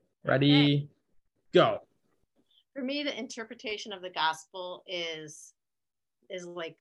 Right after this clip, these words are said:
Speaker 2: the handbook of Christianity. But for my path as a Christian, it would be the equivalent of being a good person, uh, meaning that, like, being empathetic, loving, kind, and apologetic.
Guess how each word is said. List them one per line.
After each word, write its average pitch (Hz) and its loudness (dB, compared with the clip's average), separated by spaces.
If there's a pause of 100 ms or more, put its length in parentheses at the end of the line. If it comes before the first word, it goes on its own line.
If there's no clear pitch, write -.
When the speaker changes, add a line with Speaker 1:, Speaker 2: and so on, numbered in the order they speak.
(120)
Speaker 2:
the 175 -8
handbook 185 -8
of - -18
Christianity. 151 -16
But 165 -8
for 170 -10
my 170 -6
path 269 0
as 185 -10
a 160 -12
Christian, 160 -12
it 185 -8
would 170 -8
be 156 -8
the 175 -4
equivalent 170 -8
of 156 -10
being 160 -4
a 156 -6
good 156 -8
person, - -10 (920)
uh, 147 -2 (400)
meaning 185 -2
that, 156 -4
like, 165 -8
being 180 -2
empathetic, 180 2
loving, 156 -2 (200)
kind, 170 6
and 156 -2
apologetic. 151 -2